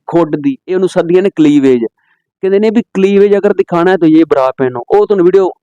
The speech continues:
ਅਗਲੀ ਵਾਰ ਰੋਸਟ ਆਵੇਗੀ। ਜੇ ਕਲੀਵੇਜ ਨਹੀਂ ਦਿਖਾਣਾ ਤੇ ਆਹ ਕਰੋ। ਅਗਰ ਕਲੀਵੇਜ ਥੋੜ੍ਹਾ ਸਾ ਇੰਨੇ ਡਿਗਰੀ ਦਿਸੇ ਤੇ ਅਸੀਂ ਸਿੱਧੀ ਤਰ੍ਹਾਂ ਕਹੋ ਯਾਰ, ਅਮ, ਕੀ ਕਹਿੰਦੇ ਨੇ, ਅਹ,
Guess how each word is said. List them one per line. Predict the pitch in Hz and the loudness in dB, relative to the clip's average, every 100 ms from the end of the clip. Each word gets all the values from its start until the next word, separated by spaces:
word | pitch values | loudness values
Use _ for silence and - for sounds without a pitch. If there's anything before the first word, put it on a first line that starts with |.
| - | -10
ਅਗਲੀ | 151 170 | -2 0
ਵਾਰ | 175 156 | 2 0
ਰੋਸਟ | 135 147 - | 0 -2 -2
ਆਵੇਗੀ। | 143 110 120 127 _ _ _ | -2 -2 -4 -10 _ _ _
ਜੇ | - | -6
ਕਲੀਵੇਜ | 175 - 175 196 214 214 | -6 0 0 2 2 2
ਨਹੀਂ | 180 226 | 0 0
ਦਿਖਾਣਾ | 240 180 175 392 392 | 0 -2 0 0 0
ਤੇ | - - | -2 -2
ਆਹ | 160 | -2
ਕਰੋ। | 165 139 127 117 _ _ _ - | -2 -2 -4 -6 _ _ _ -6
ਅਗਰ | 165 190 | -4 -2
ਕਲੀਵੇਜ | - 180 196 208 208 208 208 | -2 -2 0 2 2 2 0
ਥੋੜ੍ਹਾ | 208 _ 165 165 175 | -4 _ -6 -2 -2
ਸਾ | 180 190 | 0 -2
ਇੰਨੇ | 160 170 185 | 0 0 2
ਡਿਗਰੀ | 170 175 185 175 | 0 0 -2 -4
ਦਿਸੇ | - 175 170 | -4 -2 0
ਤੇ | 156 147 | 0 -2
ਅਸੀਂ | - - 139 139 127 _ _ _ _ _ _ | -4 -8 -6 -6 -10 _ _ _ _ _ _
ਸਿੱਧੀ | - 226 208 262 | -6 -2 0 2
ਤਰ੍ਹਾਂ | 226 226 214 | 2 0 0
ਕਹੋ | 214 226 214 | 2 2 2
ਯਾਰ, | 180 170 170 175 180 151 _ _ _ _ _ _ _ _ | 0 2 2 2 -2 -6 _ _ _ _ _ _ _ _
ਅਮ, | 170 170 165 156 147 143 143 - | -8 -4 0 0 2 0 -2 -6
ਕੀ | |
ਕਹਿੰਦੇ | 160 156 147 | -4 -2 0
ਨੇ, | 139 | 0
ਅਹ, | 131 - 135 135 127 | -4 -6 -6 -6 -6